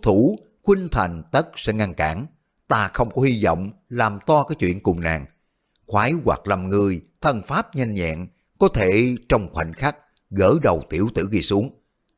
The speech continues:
Đến lúc đó, Khuynh Thành mặc dù có giận,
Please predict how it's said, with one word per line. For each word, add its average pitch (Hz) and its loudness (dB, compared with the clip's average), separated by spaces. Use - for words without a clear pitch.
Đến 104 0
lúc 131 -2
đó, 151 2
Khuynh 196 4
Thành 104 0
mặc 92 0
dù 104 2
có 170 2
giận, 90 2